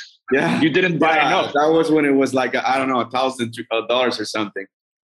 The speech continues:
Speaker 1: And look at us now, you know, after ten years now, things got serious and I'm now in Parliament, in Congress, and, and Felipe helped me lead the team that drafted this law. So that's a little bit of the story and background of how this happened to be.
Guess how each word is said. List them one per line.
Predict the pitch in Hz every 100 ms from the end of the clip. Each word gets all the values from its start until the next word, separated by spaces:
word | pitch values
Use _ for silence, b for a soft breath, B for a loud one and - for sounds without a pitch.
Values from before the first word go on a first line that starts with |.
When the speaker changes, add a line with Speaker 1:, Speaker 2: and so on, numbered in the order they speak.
| -
Speaker 1:
And | 123 127
look | 147 151
at | 151
us | 139
now, | 147 135 110
you | 104
know, | 110 127 131
after | 110 - -
ten | 120 120
years | 123 120 120
now, | 117 117 117 117 117 -
things | 120 120
got | 113 110
serious | - 117 113 113 104
and | 101 98 95
I'm | 107 107
now | 107 107
in | 104
Parliament, | 117 120 117 117 110
in | 101
Congress, | - 113 110 123 113
and, | 101 95 - _ b b
and | 107 107
Felipe | 104 104 107
helped | 107 104 104
me | 104 98 - -
lead | 113 123 98
the | 113
team | 120 113 107
that | 92 -
drafted | 95 - 92 82
this | 92 -
law. | 85 78 - _
So | -
that's | 127 139
a |
little | 160
bit | 160
of | 151 127
the | 117
story | - 127 127
and | 113
background | 110 104 107 104
of | 101
how | 107 104
this | 95
happened | 98 101 92 -
to | 85
be. | 85